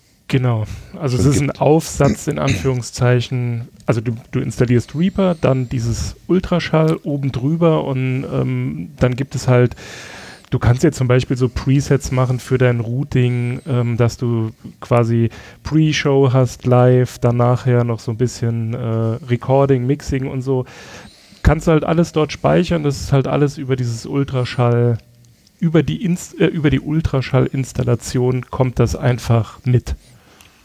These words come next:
Speaker 2: Jetzt, jetzt muss man dazu sagen, sowohl das Ultraschall aus, als auch das Studio Link, ähm, ähm, entsprechen halt einfach,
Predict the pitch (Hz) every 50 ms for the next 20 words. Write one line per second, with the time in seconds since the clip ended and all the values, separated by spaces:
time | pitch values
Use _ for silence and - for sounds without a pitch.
0 | _ _ _ _ _ _ _ _ _ _ - - 113 107 - - 92 - - 113
1 | 113 - - 143 151 143 - 127 113 107 - - 127 123 127 123 120 110 101 110
2 | 98 95 113 117 107 104 - - 110 117 123 - - 110 107 - 113 107 90 95
3 | 107 110 - - - 107 101 - 107 92 - 98 90 - - - 113 127 120 104
4 | 92 87 90 95 110 123 - - 87 92 90 - - 85 90 - - - 87 92
5 | - - - 104 110 110 - 110 104 101 104 98 - - 87 92 107 - 107 98